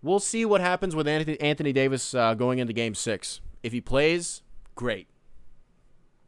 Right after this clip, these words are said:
Doomsday scenario, if you're a Lakers fan, uh, Dragic s-, puts, like, vibranium in his foot, and like how Bam did in his wrist against Boston.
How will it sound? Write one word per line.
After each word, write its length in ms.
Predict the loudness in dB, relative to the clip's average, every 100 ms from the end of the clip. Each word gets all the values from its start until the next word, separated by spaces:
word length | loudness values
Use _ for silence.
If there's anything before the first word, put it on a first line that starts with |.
| _ _ -14
Doomsday 520 | -2 2 2 2 0 0
scenario, 600 | -2 -2 0 0 0 -4 -12
if 140 | -6
you're 80 | -2
a 60 |
Lakers 360 | 0 -2 -2 -6
fan, 360 | -4 -4 -4 -6 -8 -10 -20 _ _ _ _ _ _ 0
uh, 600 | 4 4 4 4 2 0
Dragic 840 | -2 2 4 4 0 -6 -12 -16 _ _ _ _ -20 -20 -20 -14
s-, 200 | -12 -12 -12
puts, 300 | -6 -6 -2
like, 180 | -2 0
vibranium 720 | 0 0 0 -2 0 -2 -2
in 60 | -4
his 100 | -8
foot, 400 | -4 0 0 -4 _ _ _ _ _ _ _ _ _ _ _ -8
and 440 | -4 -2 -4 -6 -4
like 180 | -2
how 120 | -2 -2
Bam 400 | -2 -2 -4 -4
did 240 | -4 -4
in 80 | -6
his 160 | -10
wrist 380 | -6 -4 -4 -8
against 200 | -12 -8
Boston. 580 | -4 -2 -4 -8 -12 -14